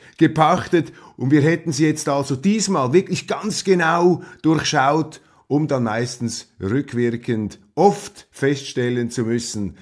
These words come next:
dass wir uns eben doch geirrt haben. Es irrt der Mensch, solange er strebt.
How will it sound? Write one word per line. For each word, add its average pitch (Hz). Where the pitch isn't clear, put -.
dass 104
wir 104
uns 101
eben 92
doch 117
geirrt 139
haben. 123
Es 127
irrt 196
der 156
Mensch, 151
solange 127
er 123
strebt. 139